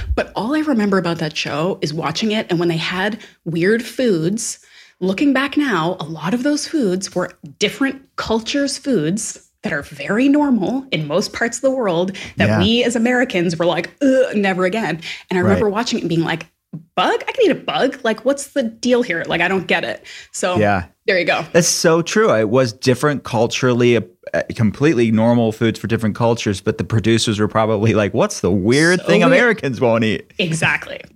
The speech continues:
Speaker 1: Yep.
Speaker 2: <laughs> Yeah. What's, in your life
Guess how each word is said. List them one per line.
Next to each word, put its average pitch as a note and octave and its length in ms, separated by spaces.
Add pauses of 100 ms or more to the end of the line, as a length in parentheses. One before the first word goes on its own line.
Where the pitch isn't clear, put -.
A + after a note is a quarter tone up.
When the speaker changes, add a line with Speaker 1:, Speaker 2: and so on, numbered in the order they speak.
(140)
Speaker 1:
Yep. C4 240 (260)
Speaker 2:
<laughs> - 320
Yeah. A#2+ 320 (680)
What's, A#3+ 440 (480)
in D#3 200
your E3 300
life A2 720